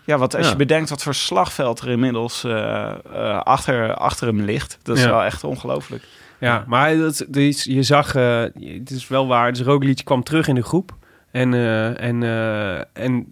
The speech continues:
Speaker 3: de, misschien inderdaad nog, eh, in de hoge hartslag of een beetje paniek nog. En denken van, "Wat moet, wat moet ik?" En Nibali keek hem in zijn ogen en besloot,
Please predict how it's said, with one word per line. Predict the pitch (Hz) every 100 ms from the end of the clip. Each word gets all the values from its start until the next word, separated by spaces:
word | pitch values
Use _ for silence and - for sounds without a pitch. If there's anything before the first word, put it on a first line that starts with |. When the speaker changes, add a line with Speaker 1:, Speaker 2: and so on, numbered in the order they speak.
| -
Speaker 3:
de, | - 135 123
misschien | 135 131 185 151
inderdaad | 127 127 135
nog, | 127 127 135
eh, | 120 113
in | 123
de | 123
hoge | 120 120
hartslag | 117 143 - 127 143
of | 127
een |
beetje | 123 131 131 113
paniek | 131 127 165 - -
nog. | 147 156 -
En | 120 120
denken | 123 123 123 120
van, | 120
"Wat | 120
moet, | 117 135 139
wat | 123
moet | 147 165
ik?" | 180
En | - 123 131
Nibali | 147 170 147 131 120 - - - _
keek | - 170 170
hem | 151
in | 131
zijn | 147
ogen | 143 147 143
en | 127
besloot, | 120 123 123 -